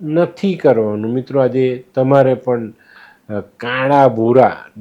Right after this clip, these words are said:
ડાર્ક કલરના કપડાં પહેરવા નહીં. મીન રાશિ, મીન રાશિવાળાએ આજે શું કરવું જોઈએ? મીન રાશિવાળાએ આજે ભગવાન વિષ્ણુને પીળા કલરના ફૂલથી પૂજન કરવું જોઈએ.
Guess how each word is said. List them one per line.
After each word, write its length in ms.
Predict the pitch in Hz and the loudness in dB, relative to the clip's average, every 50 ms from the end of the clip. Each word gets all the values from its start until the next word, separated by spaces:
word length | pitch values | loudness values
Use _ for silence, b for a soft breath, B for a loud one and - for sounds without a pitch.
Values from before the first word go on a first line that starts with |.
| 117 | -10
ડાર્ક 280 | 123 131 135 147 143 139 | -8 -4 -2 -2 -2 -4
કલરના 600 | - - 139 135 131 127 127 120 123 120 123 120 | -4 -2 -2 0 2 2 0 0 -2 -4 -4 -6
કપડાં 480 | 113 - 117 95 107 110 110 110 104 - | -6 -8 -10 -8 -6 -4 -4 -4 -4 -4
પહેરવા 440 | 110 98 95 95 95 98 104 104 | -6 -6 -4 -4 -4 -4 -4 -4
નહીં. 280 | 104 107 113 113 107 110 - _ _ 110 | -2 -2 -2 -2 -2 -4 -12 _ _ -4
મીન 380 | 113 123 131 131 123 117 113 | -2 0 2 2 2 2 0
રાશિ, 420 | 98 95 87 82 85 - - 110 113 | 0 -2 -4 -6 -12 -14 -10 -10 -6
મીન 300 | 120 135 151 160 160 160 | -4 -2 -2 0 0 0
રાશિવાળાએ 760 | 156 156 151 147 - - 160 151 147 147 143 147 147 147 | 2 2 2 0 -2 -4 -4 0 0 2 2 2 2 4
આજે 300 | 143 139 131 131 143 139 | 2 2 2 2 0 0
શું 240 | 131 - 147 135 123 | 0 -2 -4 -4 -2
કરવું 320 | 113 117 104 104 101 95 95 | -2 -2 -2 -2 -6 -8 -8
જોઈએ? 120 | 98 98 | -8 -8
મીન 440 | 98 101 107 120 131 139 135 135 135 | -6 -6 -4 -4 -2 -2 -2 -2 -2
રાશિવાળાએ 840 | 131 131 131 127 127 - 131 131 131 127 127 127 127 127 131 127 | -2 -2 -2 -4 -6 -8 -8 -6 -6 -6 -6 -4 -4 -4 -6 -6
આજે 320 | 127 127 127 123 147 170 202 _ _ b b b b b b b b b b _ | -6 -8 -8 -10 -12 -14 -16 _ _ b b b b b b b b b b _
ભગવાન 600 | 101 107 107 110 123 131 135 135 135 131 127 120 | -4 -4 -2 0 2 4 4 4 4 2 0 -2
વિષ્ણુને 800 | 113 120 117 - - - 139 135 131 127 120 117 110 98 - - _ _ _ _ _ _ | -2 -4 -4 -6 -8 -6 -4 -2 -2 -2 -2 -2 -4 -4 -8 -14 _ _ _ _ _ _
પીળા 380 | 151 156 156 151 151 151 143 | -4 -2 0 4 4 4 4
કલરના 680 | 131 - - 135 123 123 127 127 123 123 123 123 123 117 | 4 2 0 0 2 4 2 2 2 0 -4 -4 -4 -6
ફૂલથી 880 | - _ _ _ - 127 131 131 127 123 127 - 120 113 104 - - _ _ _ _ | -8 _ _ _ -4 -2 0 0 -2 -4 -6 -8 -8 -8 -8 -10 -16 _ _ _ _
પૂજન 400 | 120 120 117 120 127 123 123 123 | -8 -6 -4 -2 -2 -2 -2 -4
કરવું 500 | 113 - 127 123 127 131 139 139 135 131 | -2 -2 -2 -2 0 -2 -2 -4 -4 -4
જોઈએ. 300 | 135 135 135 127 120 | -4 -4 -4 -4 -6